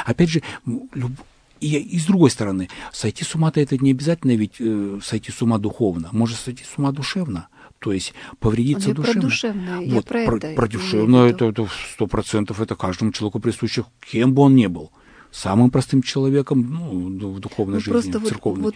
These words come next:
Speaker 2: а,
Speaker 1: или
Speaker 2: одна
Speaker 1: с-
Speaker 2: женщина рассказала, вот, э, едут муж, жена в машине, достаточно молодого возраста ещё. И, и вдруг, э,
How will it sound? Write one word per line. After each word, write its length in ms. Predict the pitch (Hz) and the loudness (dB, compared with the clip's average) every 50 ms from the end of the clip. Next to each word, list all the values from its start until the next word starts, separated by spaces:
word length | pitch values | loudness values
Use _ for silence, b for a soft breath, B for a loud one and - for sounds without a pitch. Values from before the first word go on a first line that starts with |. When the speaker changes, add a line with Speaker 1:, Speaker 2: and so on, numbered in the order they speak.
| - - - | -6 -8 -6
Speaker 2:
а, 200 | 175 175 202 214 208 202 | -4 -4 -2 -2 0 0
Speaker 1:
или 80 | 196 | 2
Speaker 2:
одна 160 | 202 214 214 | 2 2 2
Speaker 1:
с- 20 | 202 | 2
Speaker 2:
женщина 520 | 214 214 214 196 185 - - - - 170 | 2 2 2 0 0 -2 -6 -6 -6 -6
рассказала, 640 | 175 165 - - - 190 190 - 185 180 175 165 160 | -6 -8 -10 -10 -10 -10 -8 -6 -6 -4 -4 -4 -4
вот, 160 | 170 175 175 _ - - | -6 -8 -10 _ -10 -6
э, 580 | 175 175 175 175 175 175 175 175 - - - - - | -4 -4 -2 -2 -2 -4 -4 -4 -4 -4 -6 -4 -4
едут 400 | 202 208 254 277 269 240 208 - | 0 0 0 2 0 -2 -4 -4
муж, 260 | 190 185 202 226 226 | -4 -4 -2 -2 -2
жена 460 | 226 202 170 170 170 165 160 160 170 - _ _ - | -4 -4 -6 -6 -6 -6 -8 -8 -10 -12 _ _ -16
в 100 | - - | -8 -6
машине, 680 | 208 196 190 165 - - - 180 165 160 156 160 - _ _ B B B B B B B B B B B _ _ _ | -4 -4 -4 -6 -6 -6 -6 -4 -6 -8 -8 -12 -14 _ _ B B B B B B B B B B B _ _ _
достаточно 680 | - 180 180 - - - 254 254 302 269 - - 254 247 | -4 -4 -4 -4 -4 -4 -4 -2 -2 -4 -4 -2 0 0
молодого 540 | 233 233 233 220 214 202 208 233 233 240 233 | 2 2 0 0 -2 0 -2 -2 0 0 0
возраста 560 | 247 254 247 233 208 165 151 - - - 165 | 0 0 -2 -2 -2 -6 -6 -8 -10 -10 -10
ещё. 340 | 147 165 160 - - - - _ _ _ B B B B B B B B | -10 -10 -10 -12 -14 -14 -16 _ _ _ B B B B B B B B
И, 180 | B 202 208 208 | B 0 0 0
и 160 | - - 214 | 2 0 0
вдруг, 340 | 202 208 208 233 277 339 - - - | 0 0 0 2 2 0 0 -2 -6
э, 440 | 208 - 185 170 175 175 165 165 | -4 -2 -2 -2 -2 -4 -6 -6